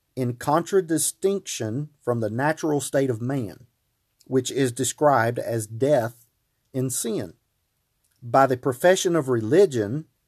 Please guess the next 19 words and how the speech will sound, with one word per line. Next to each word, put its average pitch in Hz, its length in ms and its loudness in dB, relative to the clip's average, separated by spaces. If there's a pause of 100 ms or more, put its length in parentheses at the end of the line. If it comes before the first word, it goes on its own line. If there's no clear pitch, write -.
(540)
they 143 180 4
expressed 165 760 2
the 127 100 -2
purpose 165 440 -2
to 143 180 -4
live 131 520 2
unto 175 340 0
God 110 540 0
and 127 220 -6
for 170 440 2
another 131 340 0
world. 143 540 2 (760)
They 131 160 4
professed 156 800 4 (1900)
to 135 280 0
have 147 460 4
true 185 500 2 (460)
spiritual 123 580 -2
life." 139 440 2